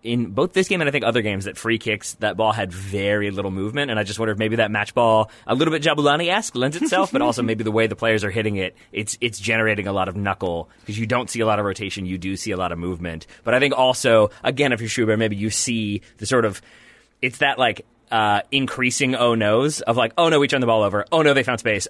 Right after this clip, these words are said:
Speaker 1: Oh no, there's three on one. Oh no, that foul happened, but we're getting play on because they still have numbers." Like, and I think you kind of panic more and more and more, so you're probably less focused and in not as good of a position as you might be to handle that shot. But then it's just a well-taken finish as well.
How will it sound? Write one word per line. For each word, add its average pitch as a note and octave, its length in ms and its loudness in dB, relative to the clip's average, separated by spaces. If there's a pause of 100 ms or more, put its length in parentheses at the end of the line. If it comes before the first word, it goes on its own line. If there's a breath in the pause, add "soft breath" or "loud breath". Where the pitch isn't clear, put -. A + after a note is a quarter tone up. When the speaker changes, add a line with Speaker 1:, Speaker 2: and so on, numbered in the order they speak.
Speaker 1:
Oh D3+ 100 4
no, C3 140 4
there's B2 160 0
three B2+ 180 0
on A2 120 2
one. G2+ 200 0
Oh D3+ 140 4
no, C#3+ 100 4
that C3 160 2
foul A#2 220 2
happened, A2+ 260 0
but A2+ 120 0
we're A2 80 -2
getting A2 180 0
play G#2+ 160 2
on G#2 80 0
because G#2 220 -4
they A2 100 2
still A2+ 240 -2
have G#2 180 0
numbers." G2+ 400 0
Like, G#2 140 0 (160 loud breath)
and A#2 100 0
I A2+ 60 2
think A#2 160 -2
you A#2 100 -4
kind A#2 160 -2
of G#2 80 -2
panic A2+ 280 -4
more A2 180 0
and G#2 80 -2
more G2 140 -2
and F#2+ 80 -4
more, F#2 320 -2 (160 loud breath)
so - 100 -6
you're G#2+ 100 -2
probably A2 220 2
less A2+ 220 0
focused G2+ 480 -2
and G#2 120 -2
in G2 360 -8
not A2 260 0
as A2 80 -6
good G2+ 140 -4
of F#2 60 -10
a F#2 40 -6
position F#2 380 -8
as F2+ 100 -8
you F#2+ 80 -6
might F2+ 240 -6
be E2+ 300 -8 (180 soft breath)
to G#2+ 100 -6
handle C#3 240 0
that A2 140 0
shot. G2 380 0
But C3+ 100 0
then C3 160 4
it's A2+ 140 -2
just A#2 180 -6
a G#2+ 40 0
well-taken F#2+ 420 -2
finish F2+ 280 -8
as E2+ 140 -10
well. F2 380 -2